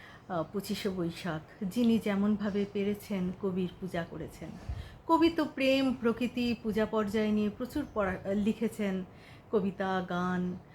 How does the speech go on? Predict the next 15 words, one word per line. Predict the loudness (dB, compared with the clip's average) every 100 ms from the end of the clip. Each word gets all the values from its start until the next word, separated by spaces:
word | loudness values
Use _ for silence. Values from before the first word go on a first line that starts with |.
| -20 -4
সাধারণ | 0 2 4 4 4
গল্প, | 4 2 2 2
উপন্যাস, | 2 0 -2 0 0 0 -2 -4
নাটক, | -4 -2 -4 -6 -4
প্রবন্ধে | -2 2 2 2 -2 -4 -6 -18 -20 -20 -2
তিনি | 4 4
মানুষের | 4 4 2 0 -2 0
জীবন | 0 2 0 0 -2
এবং | -4 -2 -2
সমাজের | -2 -2 0 0 0 -4 -6 -14 -20 -4
বহুবিধ | -2 0 0 0 2 0 0 -2
সমস্যা | -2 -2 -4 -2 2 2 0 -4 -4
দেখিয়েছেন | -4 -4 -4 -2 -2
এবং | 0 -2 -4
তার | -6